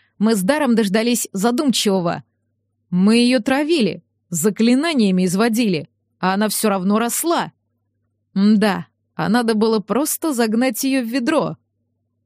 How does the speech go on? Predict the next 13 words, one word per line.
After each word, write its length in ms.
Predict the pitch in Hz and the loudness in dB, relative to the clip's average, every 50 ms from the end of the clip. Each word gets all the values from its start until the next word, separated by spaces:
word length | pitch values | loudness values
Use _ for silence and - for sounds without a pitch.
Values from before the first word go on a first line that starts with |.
| _ _ _ _ _ _ _ | _ _ _ _ _ _ _
Оставив 520 | - 202 226 - - 320 330 285 285 226 | -2 -2 -2 0 -2 -2 0 0 0 -2
главного 460 | 196 190 262 277 277 269 254 254 233 - | 0 0 0 0 0 0 0 0 0 -2
архивариуса 840 | - 233 233 - - - 220 254 262 247 226 208 208 - - 196 - _ | -2 -4 -6 -4 -4 -4 -2 0 0 0 0 0 -2 -2 -4 -4 -4 _
восторженно 720 | - 196 214 233 233 - - 320 311 269 196 214 214 214 | -4 -2 -2 -2 -2 -4 -4 -2 -2 0 0 0 2 2
взирать 460 | 202 180 175 226 220 208 190 - - - | 2 2 0 0 0 0 -2 -4 -8 -4
на 140 | - 202 220 | 0 2 2
ведро, 500 | 226 185 185 190 170 202 220 294 349 370 - _ _ _ _ _ _ _ | 4 2 0 0 0 0 0 0 0 -4 -6 _ _ _ _ _ _ _
мы 140 | 240 330 370 | -4 -2 0
направились 540 | 294 208 - 226 240 240 233 202 208 175 | 0 -2 0 0 0 0 0 0 -2 0
домой. 500 | 160 214 202 185 185 185 180 170 156 - - _ _ _ _ _ _ _ _ _ _ _ | -2 -2 0 0 0 0 0 -2 -4 -6 -12 _ _ _ _ _ _ _ _ _ _ _
Дар 260 | 202 196 302 320 294 | -2 0 0 0 0
обернулся 540 | 240 214 196 208 202 208 196 190 - - 208 | 0 0 0 0 0 0 0 0 -2 -2 -2
драконом, 680 | 196 185 175 170 170 - - 320 349 339 311 285 277 | -2 -2 -2 -2 -4 -2 -2 -2 -2 0 -2 -4 -4